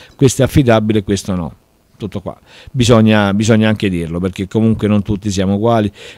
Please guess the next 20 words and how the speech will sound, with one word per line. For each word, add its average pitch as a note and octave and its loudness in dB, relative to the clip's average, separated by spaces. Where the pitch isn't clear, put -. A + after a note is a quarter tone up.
Noi F#3 8
miriamo D3+ 8
alla C#3 8
conservazione B2+ 2
del A2+ 2
cliente, G2+ 0
alcune G#3 2
volte C#3+ 4
molti C3 0
di E3 2
noi B2+ 2
purtroppo, C3 -4
o D3 8
anche A#2+ 4
la B2+ 6
rete A#2+ 4
stessa, A2 -2
non A#2 2
mira A#2+ 4
a A#2 -2